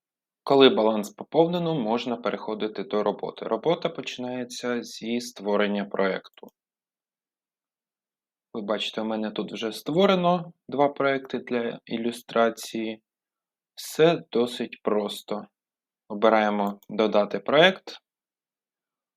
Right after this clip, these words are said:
Тут вводимо адресу сайту, тут назву проєкту. Вона може дублювати адресу сайту, а може бути якоюсь іншою, як вам зручно. Вказуємо тематику сайту,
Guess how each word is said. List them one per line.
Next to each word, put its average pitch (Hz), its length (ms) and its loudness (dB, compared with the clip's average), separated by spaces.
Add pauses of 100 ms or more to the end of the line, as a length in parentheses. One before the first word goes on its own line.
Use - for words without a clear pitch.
Тут 117 240 -4
вводимо 101 720 0
адресу 160 500 2
сайту, 147 840 0 (300)
тут 107 260 -4 (240)
назву 110 360 0
проєкту. 156 520 4
Вона 120 240 6
може 117 280 2
дублювати 107 600 2
адресу 117 400 -2
сайту, - 400 -6
а 120 40 -4
може 123 260 0
бути 117 280 -4
якоюсь 107 420 0
іншою, 110 340 -6
як 123 220 2
вам 104 200 0
зручно. - 520 -6 (1000)
Вказуємо 110 640 6
тематику 170 680 2
сайту, 147 920 -2